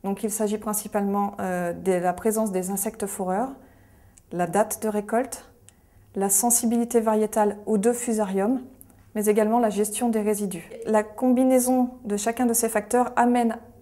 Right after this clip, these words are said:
à un niveau de risque qui peut être le risque A, qui est le risque le plus faible, au risque E, qui est donc le risque le plus élevé, le plus important,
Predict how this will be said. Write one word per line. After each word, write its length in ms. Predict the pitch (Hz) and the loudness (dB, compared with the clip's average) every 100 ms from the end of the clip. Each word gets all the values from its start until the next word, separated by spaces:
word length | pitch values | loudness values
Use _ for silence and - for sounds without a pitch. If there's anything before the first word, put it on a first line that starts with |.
| - | -6
à 80 | 214 | -2
un 240 | 208 202 | 0 0
niveau 420 | 196 196 220 233 | 2 2 4 4
de 100 | 220 | 4
risque 400 | 196 233 262 - - | 2 0 -2 -8 -14
qui 120 | - | -10
peut 140 | 214 214 | -2 0
être 200 | 214 208 202 | 0 -4 -6
le 100 | 208 | -4
risque 320 | 214 220 220 220 - | -2 -2 0 0 2
A, 140 | 233 | 0
qui 160 | 240 208 | 0 -2
est 40 | |
le 80 | 190 | -2
risque 260 | 196 202 | -4 -4
le 120 | 196 190 | -6 -6
plus 180 | - | -6
faible, 320 | 190 233 262 311 - - - - - | -4 -2 -2 -4 -12 -20 -20 -14 0
au 80 | 226 | 2
risque 300 | 226 226 226 | 2 2 0
E, 380 | 220 240 277 - - | 2 4 2 0 -6
qui 120 | 226 | -2
est 20 | |
donc 200 | 208 233 | 0 0
le 100 | 233 226 | -2 0
risque 280 | 226 226 220 | 0 0 -2
le 80 | 220 | -4
plus 280 | - 220 | -2 4
élevé, 320 | 233 233 226 269 | 4 6 4 4
le 80 | |
plus 220 | 247 220 220 | 2 -2 -2
important, 480 | 220 226 240 254 | -4 -4 0 0